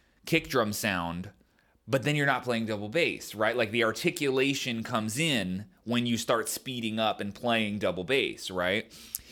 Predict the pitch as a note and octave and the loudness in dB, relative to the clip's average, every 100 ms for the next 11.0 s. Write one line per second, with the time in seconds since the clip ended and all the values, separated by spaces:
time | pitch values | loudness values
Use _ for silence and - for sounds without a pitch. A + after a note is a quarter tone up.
0 | - - - D3 E3 G3 F#3+ D#3+ F3 A#3 | -20 -10 0 2 4 4 4 2 2 0
1 | C#4+ C#4 D#3 D3+ F#3 - C#3 B2+ A2+ G2 | 2 2 4 4 4 2 0 2 2 0
2 | G#2+ G#2 - G#2 G2 G#2+ G2+ G#2 A2+ B2+ | 0 0 0 0 0 -2 2 2 2 2
3 | D#3 B3 A3+ D#3 - D#3+ C3+ D#3+ C#3+ C3+ | 2 0 0 -2 -2 -2 -2 -2 -2 -2
4 | B2+ A2+ B2 B2+ B2 A2 G#2 G2+ G2 G2 | -2 0 2 2 2 0 4 4 4 0
5 | - - _ _ - C3 - B2 D3+ D3+ | -8 -20 _ _ -2 0 2 0 2 2
6 | D3 D3 C3 C#3 D3 C#3 - A#2+ G#2 A2+ | 2 4 2 4 2 0 0 -2 0 2
7 | C3 F3+ G#3 - - - - - - C#3+ | 4 2 0 -6 -10 -16 -20 -4 0 4
8 | C#3+ D3+ D3+ D3+ C#3+ - - D#3+ D#3 D3 | 6 4 4 2 2 0 2 2 4 0
9 | C#3+ C3 B2+ B2 - D3 C3 F2+ A2+ A2 | 0 0 0 0 2 4 4 2 0 2
10 | A#2+ - B2 A2+ A2+ - B2 G2 G2 | 2 2 2 2 2 0 2 2 0